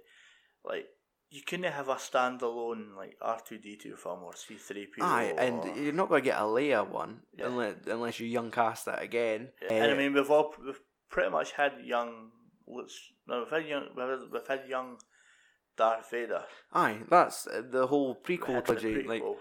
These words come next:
Speaker 2: the, you can't tell that that would be a remake
Speaker 1: Yeah,
Speaker 2: at
Speaker 1: you
Speaker 2: that
Speaker 1: can't
Speaker 2: point.
Speaker 1: really, s-, you can't really do a Obi-Wan Kenobi one either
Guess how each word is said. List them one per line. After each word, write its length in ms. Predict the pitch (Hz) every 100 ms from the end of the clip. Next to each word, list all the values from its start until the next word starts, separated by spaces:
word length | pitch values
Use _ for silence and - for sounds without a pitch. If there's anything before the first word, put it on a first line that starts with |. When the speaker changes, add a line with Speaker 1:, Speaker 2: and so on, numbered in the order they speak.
| - _ _
Speaker 2:
the, 160 | - 120 -
you 80 | 113
can't 280 | 160 170 139
tell 200 | 156 139
that 220 | 127 -
that 160 | 117 131
would 80 | 123
be 60 |
a 80 | 120
remake 520 | 117 175 127 113 - -
Speaker 1:
Yeah, 60 | 123
Speaker 2:
at 100 | 110
Speaker 1:
you 40 | 107
Speaker 2:
that 180 | 107 -
Speaker 1:
can't 240 | 147 151
Speaker 2:
point. 160 | 139 135
Speaker 1:
really, 220 | 135 123
s-, 300 | - - -
you 80 | -
can't 240 | - 139
really 260 | 139 135 131
do 220 | 123 123
a 460 | 117 110 107 107 107
Obi-Wan 440 | 113 123 123 107 107 110 - -
Kenobi 300 | 123 117 113
one 160 | 107 101
either 300 | 104 104 110